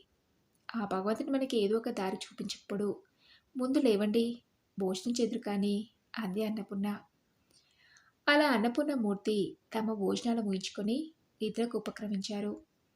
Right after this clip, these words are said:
అన్నపూర్ణ పడుకున్న వెంటనే నిద్రలోకి జారుకుంది. కానీ మూర్తికి ఇంతకీ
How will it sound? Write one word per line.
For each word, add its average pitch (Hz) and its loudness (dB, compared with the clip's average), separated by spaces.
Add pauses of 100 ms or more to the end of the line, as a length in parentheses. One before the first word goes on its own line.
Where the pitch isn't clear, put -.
(560)
అన్నపూర్ణ 208 -2
పడుకున్న 240 0
వెంటనే 208 2 (320)
నిద్రలోకి 226 0
జారుకుంది. 208 -2 (560)
కానీ 214 2 (680)
మూర్తికి 311 8
ఇంతకీ 226 4